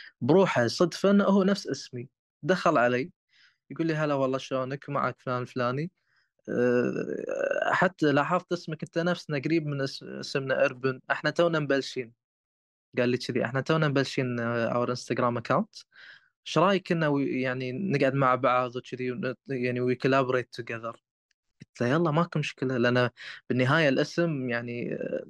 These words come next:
it's, it's a marketing tool." لما تقول أربن شيء يعني راح ينتشر كل مكان، فيعني أي شيء هو يسوي يمكن الناس تغلط يقولون إن قصدنا هذا هو، هذا فلان الفلاني.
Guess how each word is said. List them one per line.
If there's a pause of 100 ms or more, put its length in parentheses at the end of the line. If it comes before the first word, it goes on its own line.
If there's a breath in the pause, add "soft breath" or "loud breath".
(180)
it's,
it's
a
marketing
tool."
لما
تقول
أربن
شيء (580 soft breath)
يعني
راح
ينتشر
كل
مكان،
فيعني (200)
أي
شيء
هو
يسوي (480)
يمكن
الناس
تغلط
يقولون
إن
قصدنا
هذا
هو، (180)
هذا
فلان
الفلاني.